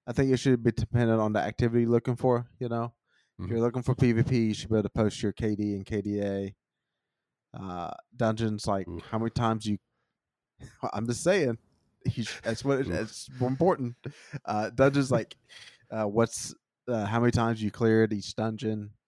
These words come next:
Speaker 1: uh, how many,
Speaker 2: Raid
Speaker 1: and, like,
Speaker 2: is, raid
Speaker 1: yeah.
Speaker 2: clears, like, that kind of stuff.
Speaker 1: Yeah.
Speaker 2: Sherpa runs.
Speaker 1: Like, like, I'm okay with previous history. Like, I don't need, like, when Crota comes out and it's like, everybody's trying to do it, like,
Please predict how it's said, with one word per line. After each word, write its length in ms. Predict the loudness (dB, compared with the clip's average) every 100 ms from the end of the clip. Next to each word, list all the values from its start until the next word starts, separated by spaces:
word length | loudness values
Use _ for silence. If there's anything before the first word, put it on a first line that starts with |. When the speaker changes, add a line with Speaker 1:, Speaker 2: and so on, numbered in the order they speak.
| _ _ _ _ _ _ _ -16
Speaker 1:
uh, 180 | -12 -8
how 140 | -8
many, 140 | -8 -8 -2
Speaker 2:
Raid 340 | 0 0 0
Speaker 1:
and, 100 | -4
like, 80 | -8
Speaker 2:
is, 100 | -10
raid 280 | -4 -4 -4
Speaker 1:
yeah. 40 |
Speaker 2:
clears, 680 | -6 -4 -2 -4 -6 -10 -12 -12
like, 200 | -12 -12
that 180 | -12 -12
kind 140 | -12 -14
of 60 |
stuff. 260 | -12 -12 -10
Speaker 1:
Yeah. 140 | -10 -6
Speaker 2:
Sherpa 340 | -6 -6 -8
runs. 540 | -8 -10 -10 -14 -20 _ -12
Speaker 1:
Like, 180 | -10 -10 -14 -18 _ _
like, 160 | -2 2
I'm 140 | 6
okay 240 | 6 6 4
with 200 | 4 0
previous 380 | -2 0 0 0
history. 360 | -2 -2 -2
Like, 180 | -2 -2
I 40 | 0
don't 160 | -2 0
need, 240 | 0 0 -4 _ _ _ _ _ _ _ _ _ _ _ -8
like, 140 | -4
when 140 | -2 2
Crota 300 | 10 10 10
comes 240 | 6 2
out 220 | 2 2
and 100 | 0
it's 100 | -4
like, 180 | -4 -4
everybody's 360 | -6 -2 -2 -2
trying 220 | -4 -4
to 80 | 0
do 220 | 2 4
it, 140 | 2 -2
like, 200 | -10